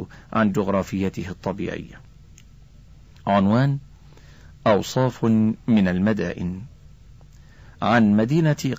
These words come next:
قلصة الإسبانية كتب الإدريسي يقول: "وقلصة حصن منيع يتصل به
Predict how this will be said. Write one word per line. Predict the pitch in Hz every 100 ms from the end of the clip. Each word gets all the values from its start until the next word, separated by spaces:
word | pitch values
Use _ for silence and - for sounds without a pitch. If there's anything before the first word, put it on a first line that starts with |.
| -
قلصة | 127 120 - 120 117
الإسبانية | 104 101 - - 107 95 90 92 - - - -
كتب | 156 156 131
الإدريسي | 120 113 101 98 90 123 110 98
يقول: | 90 - 147 175 - - - - - -
"وقلصة | 110 123 - 151 147 - 147 - - - -
حصن | - 147 - 135 123
منيع | 98 95 95 90 - - - -
يتصل | 123 - 135 123 113
به | 117 123 123